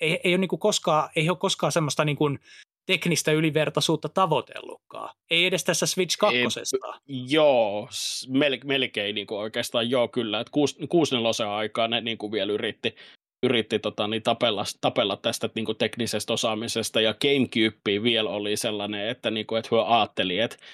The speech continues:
Speaker 2: et siinä hyö lähtee tekemään niinku semmoista eri-, erilaista te-, niinku, et se ei ollut te-, mä en muista, että niinku, miten hyö selitti sen, et niinku, et ei teknisesti oo tehokkain konsoli, mut et hyö haluaa niinku lähteä rakentaa kuitenkin niinku eri tavalla niinku kilpailla tehoissa sitä, niin, niin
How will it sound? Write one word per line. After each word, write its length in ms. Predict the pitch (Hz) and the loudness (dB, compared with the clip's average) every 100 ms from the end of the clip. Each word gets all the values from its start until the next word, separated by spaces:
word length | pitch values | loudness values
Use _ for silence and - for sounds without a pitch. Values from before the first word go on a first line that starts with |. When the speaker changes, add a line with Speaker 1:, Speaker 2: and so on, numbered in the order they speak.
| - _ _ | -20 _ _
Speaker 2:
et 120 | 101 | -2
siinä 260 | - 110 104 | 2 2 2
hyö 220 | 107 101 | 2 2
lähtee 340 | 104 - 110 | 0 0 -4
tekemään 540 | 101 104 113 101 98 101 | -2 -2 -2 -2 -2 -4
niinku 220 | 104 107 | -4 -4
semmoista 340 | - 107 - | -4 -4 -4
eri-, 320 | 117 113 113 - | -2 0 0 0
erilaista 580 | 131 120 113 101 - 113 | 0 0 0 -2 -2 -4
te-, 240 | 110 90 113 | -2 -6 -6
niinku, 160 | 113 120 | -2 -2
et 80 | - | 0
se 80 | |
ei 100 | 113 | 2
ollut 200 | 113 113 | 2 2
te-, 100 | 139 135 | 0 2
mä 80 | 139 | 2
en 80 | |
muista, 260 | 160 139 127 | 4 4 4
että 80 | 117 | 0
niinku, 160 | 110 | 2
miten 300 | 123 131 131 | 2 4 2
hyö 120 | 107 101 | 4 2
selitti 420 | 104 104 95 104 | 0 -2 -2 -4
sen, 220 | 98 90 | -4 -4
et 120 | 104 113 | -6 -6
niinku, 180 | 107 | -2
et 160 | 104 - | -2 0
ei 160 | 107 104 | -2 2
teknisesti 720 | 110 - 104 92 101 - 101 | -2 0 -4 -2 -6 -4 -6
oo 60 | - | -4
tehokkain 440 | 104 104 101 98 | -2 -2 -4 -10
konsoli, 360 | 87 95 107 95 | -8 -6 -4 -4
mut 220 | 98 101 | -6 -8
et 80 | 104 | -6
hyö 80 | 107 | 0
haluaa 320 | 104 107 104 | 2 4 4
niinku 260 | 101 95 101 | 2 -2 -2
lähteä 260 | 95 - | -2 -4
rakentaa 500 | 98 107 110 101 104 - - - - | -4 -4 -4 -2 -4 -4 -16 -18 0
kuitenkin 360 | 113 101 107 | 2 2 0
niinku 200 | 104 98 107 | 0 0 0
eri 220 | 120 113 | 0 0
tavalla 420 | 95 98 90 95 | 0 0 0 0
niinku 260 | 95 90 - | -2 -6 -4
kilpailla 480 | 113 104 - 87 85 - | -2 0 0 0 0 -2
tehoissa 520 | 95 98 92 - 107 - _ | 0 0 0 -4 -6 -8 _
sitä, 340 | - 104 90 | -6 -4 -4
niin, 160 | 80 90 | -4 -6
niin 100 | 110 | -6